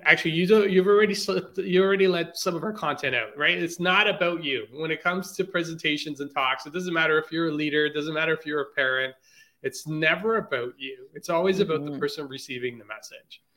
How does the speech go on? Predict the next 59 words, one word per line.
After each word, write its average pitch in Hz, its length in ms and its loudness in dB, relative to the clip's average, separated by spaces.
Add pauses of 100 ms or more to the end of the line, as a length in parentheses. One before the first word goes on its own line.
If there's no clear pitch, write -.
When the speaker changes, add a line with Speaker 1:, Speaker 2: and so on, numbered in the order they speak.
(260)
Speaker 1:
right? 180 320 4
And, 180 460 -2
and 175 120 0
I 180 120 6
love 202 320 4
what 196 180 2
you 180 160 -2
just 175 240 0
said, 127 240 0
you 135 80 -2
know, 139 160 0
that 151 400 -2
person 180 380 0
in 151 80 -4
the 143 160 0
audience 135 400 2
that 127 160 -8
looks 170 220 -2
and 156 60 -10
sounds 143 320 0
like 131 220 -2
you 135 220 -8
from 127 240 -12
six - 280 -14
months 131 260 -8
ago, 127 260 -4
a 120 40 -4
year 185 280 4
ago, 120 400 0 (340)
what's 180 280 2
the 202 100 4
message 151 420 0
that 135 240 -4
they 135 160 4
need 139 220 -4
to - 160 -18
hear? 113 320 -14 (500)
You 170 100 2
know, 180 80 8
it's 170 140 4
funny 196 320 6
'cause 151 180 -2
one 180 100 2
of 180 80 4
the 170 80 4
things 170 260 0
I 170 140 4
talk 170 260 0
about 139 140 2
as 127 140 0
a 127 60 -8
success - 500 -2
measure 139 360 2
when 127 140 -2
it 120 160 -8
comes 139 220 -6
to 131 100 -16
public 127 340 -4
speaking, 143 440 -4